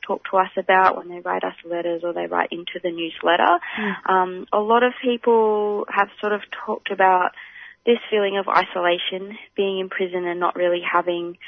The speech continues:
Speaker 1: access to the queer community or other people that they know who are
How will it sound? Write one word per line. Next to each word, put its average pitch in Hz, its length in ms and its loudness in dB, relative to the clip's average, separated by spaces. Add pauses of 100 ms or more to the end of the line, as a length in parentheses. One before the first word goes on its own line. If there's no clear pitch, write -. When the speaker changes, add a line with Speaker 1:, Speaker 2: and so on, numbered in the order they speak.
(220)
Speaker 1:
access 190 360 0 (200)
to 185 480 -2
the 190 60 -4
queer 190 300 0
community 180 600 -4
or 175 200 4
other 180 200 2
people 180 320 -4
that 175 180 2
they 175 140 -2
know 170 360 0
who 170 180 -2
are 170 280 2